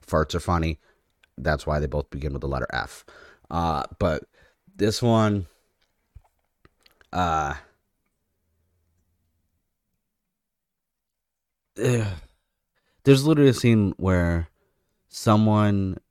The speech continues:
smells a fart, but there's a gas leak, a deadly gas spray, like, from the ground and kills anyone who inhales it. But there's a scene where literally one character farts in their person's face and they're transfo-,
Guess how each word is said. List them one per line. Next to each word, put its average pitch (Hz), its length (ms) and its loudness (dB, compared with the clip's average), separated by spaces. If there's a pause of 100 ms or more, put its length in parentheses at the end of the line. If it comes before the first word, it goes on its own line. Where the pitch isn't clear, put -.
smells 82 400 -2
a 87 60 -4
fart, 55 360 -4 (680)
but 92 180 2
there's 107 140 0
a 101 60 -2
gas 113 420 0
leak, 64 260 -10 (840)
a 92 80 -2
deadly 85 300 -2
gas 76 260 -4
spray, 95 340 -4 (100)
like, 85 400 -10 (680)
from 92 160 -4
the 82 80 -4
ground 76 380 -4 (200)
and 85 220 -8
kills 87 240 -6
anyone 80 240 -4
who 82 60 -4
inhales 85 340 -2
it. - 220 -14
But 110 360 0
there's 92 200 -4
a 87 60 -6
scene 117 420 -4
where 87 400 2
literally 101 640 2 (1400)
one 131 440 2
character 117 420 -2
farts 104 320 0
in 110 80 0
their 104 100 0
person's 92 300 -4
face 82 500 0
and 101 80 -2
they're 104 80 0
transfo-, 117 580 -4